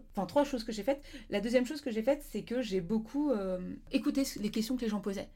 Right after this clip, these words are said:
Et ça, je pense que c'est le deux-, enfin, le plus gros hack, euh, le plus gros raccourci dans l'enseignement que j'ai pu prendre, c'était aller voir les gens, l'échantillon de personnes qui étaient intéressées par le copywriting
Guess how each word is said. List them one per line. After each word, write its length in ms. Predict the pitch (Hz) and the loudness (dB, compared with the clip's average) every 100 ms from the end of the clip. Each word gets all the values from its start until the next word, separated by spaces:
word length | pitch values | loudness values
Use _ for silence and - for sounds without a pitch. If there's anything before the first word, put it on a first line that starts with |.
| - | 0
Et 120 | 208 | 2
ça, 180 | 302 330 | 2 0
je 120 | - | 2
pense 260 | 294 311 - | 2 2 0
que 120 | 202 | -4
c'est 420 | - 190 180 180 - | -4 -2 0 -2 -4
le 180 | - 180 | -4 0
deux-, 260 | 165 233 - | 2 2 -2
enfin, 160 | - 156 | -4 0
le 260 | 185 254 294 | 6 6 4
plus 180 | 220 | 0
gros 240 | 214 208 - | 4 4 2
hack, 420 | 220 220 - - - | -2 -2 -8 -14 -8
euh, 340 | 180 175 165 170 | -6 -2 -2 0
le 100 | 180 | -2
plus 180 | - 226 | 0 2
gros 140 | 240 | 4
raccourci 520 | 269 254 - - 247 - - - - | 4 2 -2 -2 -4 -10 -16 -18 -14
dans 220 | 170 196 | 2 4
l'enseignement 500 | 196 220 240 233 226 | 6 4 4 6 4
que 100 | 220 | 2
j'ai 120 | 185 180 | -4 -4
pu 120 | 175 | -6
prendre, 280 | - 254 269 - - - | 0 0 0 -4 -20 -6
c'était 240 | 202 262 | 2 4
aller 160 | 240 208 | 4 4
voir 160 | 247 | 2
les 140 | 214 175 | 0 0
gens, 220 | 190 277 | 0 2
l'échantillon 580 | 208 202 202 - 220 240 | 2 0 -2 -4 -2 0
de 100 | 165 | -2
personnes 560 | 185 175 - 233 220 - - - | -4 -6 -4 -2 -2 -6 -18 -8
qui 140 | 190 | -4
étaient 100 | 208 | 0
intéressées 400 | 226 214 185 226 | 2 2 0 -2
par 180 | 226 214 | 0 0
le 80 | 196 | -2
copywriting 600 | 202 190 170 170 262 | -2 -2 -2 0 -2